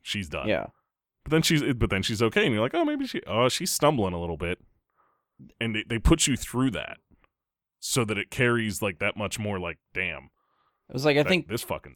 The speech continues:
Speaker 2: I think
Speaker 1: sucks."
Speaker 2: the moment I realized something was wrong when she, she's, it's, it's a shot behind them. When she's standing with him, they're looking out the front of the door, he's talking to her,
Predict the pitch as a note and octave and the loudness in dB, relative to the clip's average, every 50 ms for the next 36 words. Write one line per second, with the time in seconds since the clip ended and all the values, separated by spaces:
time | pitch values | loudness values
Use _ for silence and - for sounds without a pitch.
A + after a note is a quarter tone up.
0 | - - - G2+ G2+ - C#3 - C#3+ C3 B2 A#2+ B2 A#2+ B2 A#2 A2+ A2+ A#2 A#2 | -10 -4 -2 -2 -2 -2 0 0 0 0 2 0 0 2 2 2 2 2 4 2
1 | A2+ G#2+ - - B2 A#2 A#2 A2+ A2+ A2 G#2+ A2+ A2+ A2+ A2 G#2+ G#2+ G#2 G#2 G#2+ | 2 0 0 -2 -4 -4 -4 -4 -4 -4 -4 -2 0 0 0 0 0 -2 -4 -4
2 | G#2 - - A2+ G2+ - - - - - - C3+ A#2 G#2 - - _ - A#2+ C3 | -2 -2 -2 -4 -4 -6 -6 -4 -4 -2 -2 -2 -2 -4 -6 -10 _ -4 -2 -2
3 | C3 - - - C#3 D3 - - C#3+ C3 - - F3+ F#3+ - - - C#3 B2 G#2+ | -2 -2 -2 0 0 0 0 0 0 2 6 8 8 8 8 6 0 -2 -2 0
4 | - C3 C3+ C#3 C3+ G#2+ F2+ E2 E2 D#2+ - _ _ _ _ _ _ _ _ - | 2 2 2 2 0 -2 -4 -8 -10 -12 -16 _ _ _ _ _ _ _ _ -8
5 | - A#2 - - C#3+ C3 - - - - D3 D#3 F3 F3+ E3+ E3 D3+ D3 C#3+ - | -4 -2 0 0 0 0 -2 -4 0 0 0 2 2 2 2 2 2 2 0 -4
6 | - _ - C3+ C#3 C#3 C#3 - - A#2 F2+ F2 F2 E2+ - - - A2+ A2+ A#2+ | -6 _ 0 2 2 2 2 0 -4 -4 -4 -4 -6 -8 -12 -8 -6 -4 -4 -2
7 | B2 C#3 - - D#3 D3 D3 C#3+ C#3 - A#2+ - - C#3+ C3+ A#2+ A#2 A2+ - A#2+ | -2 -2 -2 0 2 2 4 2 2 0 -4 -2 0 0 0 0 -2 -4 -2 0
8 | A#2 A2+ A2 A2 G#2 A#2 C3+ - - - C3+ C3 - - A#2 A2 G2+ A2 A2 A2 | 2 2 2 2 0 -2 -4 -2 2 4 4 4 4 0 -2 -2 -2 -2 -2 -4
9 | G#2+ G2+ | -4 -6